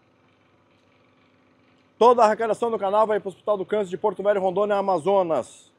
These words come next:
Amazônia? Amazonas é o estado. Amazônia, você pode salvar uma vida sem botar a mão no bolso.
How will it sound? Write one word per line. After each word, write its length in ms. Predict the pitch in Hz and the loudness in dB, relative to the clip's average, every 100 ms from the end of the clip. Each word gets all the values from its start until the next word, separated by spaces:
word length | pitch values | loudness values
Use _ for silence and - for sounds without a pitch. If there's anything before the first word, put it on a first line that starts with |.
| _ | _
Amazônia? 680 | 123 151 135 233 233 185 107 - _ _ | -6 -4 6 6 8 4 2 -4 _ _
Amazonas 400 | - 123 123 190 | -8 -4 -2 -2
é 40 | 190 | -4
o 20 | |
estado. 260 | 180 170 143 | 0 0 2
Amazônia, 480 | 160 143 226 151 - _ _ _ _ | 0 2 2 0 -8 _ _ _ _
você 100 | - | -4
pode 220 | 214 214 | 0 0
salvar 320 | 214 190 202 | 0 0 0
uma 160 | 196 175 | 0 -2
vida 340 | 180 262 90 - _ _ _ _ _ | 0 -2 -4 -12 _ _ _ _ _
sem 500 | - - 226 233 214 | -20 -2 2 2 0
botar 360 | 170 180 196 | -6 -2 0
a 40 | 196 | 0
mão 140 | 185 | 0
no 60 | 165 | -2
bolso. 340 | 139 110 - | -4 -6 -10